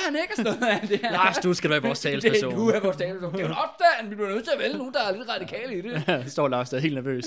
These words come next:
Speaker 1: Ja, jamen,
Speaker 2: "Ej, jeg ved det altså ikke helt." Åh, kom nu.
Speaker 1: Nå, men det griner er, han er faktisk pisse nervøs.
Speaker 2: Nå, okay.
Speaker 1: <laughs> Fordi du skal jo tænke på,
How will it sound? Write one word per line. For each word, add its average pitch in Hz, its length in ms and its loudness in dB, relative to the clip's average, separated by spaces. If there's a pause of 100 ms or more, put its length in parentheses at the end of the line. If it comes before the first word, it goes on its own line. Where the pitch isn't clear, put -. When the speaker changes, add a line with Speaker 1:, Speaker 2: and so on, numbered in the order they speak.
Speaker 1:
Ja, - 80 -6 (100)
jamen, 208 160 0
Speaker 2:
"Ej, 135 120 4
jeg 143 100 0
ved 165 140 4
det 139 60 2
altså 135 180 0
ikke 147 120 0
helt." 156 260 0 (240)
Åh, 247 260 12
kom 175 200 4
nu. 143 280 0
Speaker 1:
Nå, 208 120 0
men 202 120 -6
det 196 120 -6
griner 220 200 -4
er, 175 60 -4
han 165 220 -8
er 180 140 -8
faktisk - 300 -14
pisse 135 240 -14
nervøs. 139 360 -16
Speaker 2:
Nå, 175 80 4 (200)
okay. 190 300 4 (140)
Speaker 1:
<laughs> 160 120 -2
Fordi 180 240 -2
du 202 60 -10
skal 190 140 -6
jo 156 60 -4
tænke 233 180 -6
på, 220 180 -4